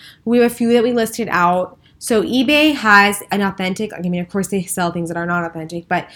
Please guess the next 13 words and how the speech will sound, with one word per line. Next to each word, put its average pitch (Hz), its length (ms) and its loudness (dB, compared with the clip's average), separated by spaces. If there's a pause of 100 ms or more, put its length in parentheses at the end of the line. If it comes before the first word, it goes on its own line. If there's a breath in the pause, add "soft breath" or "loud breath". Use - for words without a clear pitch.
(140 loud breath)
they 220 120 0
have 202 260 2
things 220 180 0
that 208 80 -2
are 190 80 -2
tagged 175 400 -2
authentic 175 480 -6
so - 120 -8
you 185 120 -4
can 185 160 -2
know 170 240 -2
that 170 140 -6
they're 170 320 -6